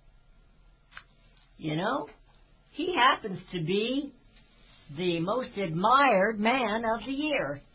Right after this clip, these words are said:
No, not Biden. Donald Trump. He beat out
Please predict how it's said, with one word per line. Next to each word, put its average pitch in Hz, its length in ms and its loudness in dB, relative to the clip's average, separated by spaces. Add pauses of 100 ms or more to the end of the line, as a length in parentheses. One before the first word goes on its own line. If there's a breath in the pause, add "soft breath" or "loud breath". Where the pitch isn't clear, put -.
(140)
No, 214 340 6
not 175 340 6
Biden. 147 680 2 (340 soft breath)
Donald 311 460 6
Trump. 320 500 2 (320 loud breath)
He 320 180 2
beat 294 300 2
out 196 280 6